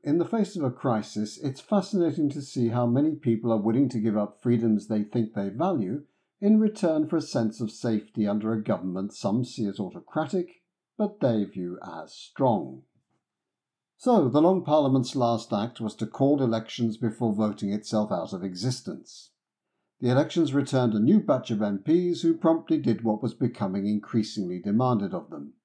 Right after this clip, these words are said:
They offered Charles the Second the throne. Monk hadn't marched for a restoration, but that's what he achieved.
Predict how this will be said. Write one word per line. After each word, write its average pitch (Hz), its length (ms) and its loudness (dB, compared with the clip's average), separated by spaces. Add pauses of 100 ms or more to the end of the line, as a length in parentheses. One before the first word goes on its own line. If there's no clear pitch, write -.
(720)
They 113 240 0
offered 104 500 -4
Charles 92 520 -8
the 104 100 -6
Second 87 480 -10
the 92 100 -12
throne. 73 460 -10 (840)
Monk 165 420 4
hadn't 160 380 2
marched 139 380 0
for 120 180 0
a 117 40 2
restoration, 170 960 0
but - 240 -4
that's - 340 -6
what 85 180 -8
he 95 100 -4
achieved. 76 560 -8